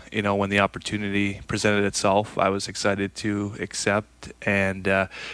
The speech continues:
you know, join a team that I know well on the ice, but not as well off the ice. But, uh, since coming here, they're awesome guys, awesome group, and I'm just excited for everything.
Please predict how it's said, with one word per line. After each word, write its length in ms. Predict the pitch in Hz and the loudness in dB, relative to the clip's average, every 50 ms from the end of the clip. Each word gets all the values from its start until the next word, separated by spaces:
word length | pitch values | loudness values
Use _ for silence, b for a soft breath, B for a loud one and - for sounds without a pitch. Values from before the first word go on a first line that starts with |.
| B | B
you 60 | - | 2
know, 120 | 107 104 98 | 4 4 4
join 240 | 98 104 107 104 101 | 4 4 4 4 4
a 60 | 95 | 2
team 240 | - - 107 104 101 | 0 -2 -2 0 2
that 120 | 101 98 | 4 4
I 100 | 101 98 | 4 4
know 440 | 98 101 107 107 107 104 101 101 98 B B B B B B B B B B B - | 4 4 4 4 6 4 4 2 -2 B B B B B B B B B B B -14
well 380 | - - 110 123 123 113 113 113 | -2 6 8 10 10 10 10 8
on 260 | 107 107 113 120 117 | 8 8 8 6 6
the 140 | 113 110 104 | 4 4 4
ice, 320 | 98 98 101 98 - - | 4 4 2 0 -4 -8
but 340 | - _ - - 104 98 - - - - - | -8 _ 2 4 4 4 2 -4 -16 -8 0
not 160 | - 107 104 104 | 4 6 6 6
as 140 | 104 - | 4 4
well 160 | - 110 101 98 | 4 4 6 6
off 240 | 101 104 107 - | 6 6 6 4
the 120 | - 117 117 | 4 4 4
ice. 180 | 117 120 113 | 4 4 2
But, 400 | - _ - - 101 - - - - | 0 _ 0 0 0 -2 -2 2 4
uh, 180 | 104 101 98 | 4 4 4
since 280 | 95 - - 110 98 - | 2 0 -4 -6 -8 -12
coming 420 | - - - - 104 107 107 104 | -10 -6 -2 -2 0 0 -2 -4
here, 260 | 101 101 101 101 101 101 | -2 0 2 2 2 2
they're 200 | 101 101 95 101 - _ _ _ - - - - - 90 | 0 -2 -2 -4 -10 _ _ _ -20 -20 -18 -10 -4 0
awesome 360 | - 104 104 101 - - 107 | 4 4 4 4 2 -2 -2
guys, 360 | 101 110 101 101 101 101 98 | 0 2 4 4 4 2 2
awesome 340 | - 110 104 101 - - 101 | 2 4 4 4 2 -2 -8
group, 380 | 98 95 98 101 101 98 - - | -8 -6 -2 -2 -2 -2 0 0
and 180 | 101 104 104 | -2 0 0
I'm 100 | 104 101 | -4 -6
just 220 | 98 - - - - | -6 -8 -8 -6 -6
excited 460 | 110 - - 107 - - 53 53 - | -6 -2 0 0 0 0 -2 -6 -6
for 340 | - - 104 104 104 98 - - - - - | -4 0 0 0 0 -2 -6 -14 -20 -14 -6
everything. 460 | - 110 101 95 101 - - 104 95 | -2 -2 0 0 0 -2 -2 -6 -8